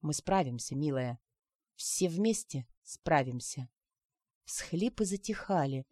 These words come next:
и вздрагивания становились всё реже. "Я ей чужая", прошептала Кассандра. "Тринадцать лет!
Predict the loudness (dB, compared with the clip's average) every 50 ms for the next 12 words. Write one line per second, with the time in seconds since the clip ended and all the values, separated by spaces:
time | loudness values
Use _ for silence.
0 | _ _ _ _ _ _ -2 0 0 0 0 2 4 4 4 4 4 2 0 0
1 | 2 2 2 2 0 0 0 2 2 4 4 4 4 4 4 2 0 -2 -6 -4
2 | 0 0 2 2 4 4 2 2 0 -2 -4 -6 -8 _ _ _ _ _ _ _
3 | _ _ _ -4 0 2 4 4 4 2 0 0 0 -2 0 0 0 2 2 2
4 | 2 2 0 -2 _ _ _ _ _ _ _ _ _ _ -4 -2 -2 -2 -2 -4
5 | -2 0 0 0 0 0 -2 -2 -2 -2 0 0 2 2 0 -2 -4 -6 -6 -8
6 | _ _ _ _ _ _ _ _ _ _ _ _ _ _ _ _ _ _ _ _
7 | 0 2 4 4 4 4 4 4 4 2 0 -2 -4 -2 -2 -2 -2 -2 0 2
8 | 4 4 4 4 4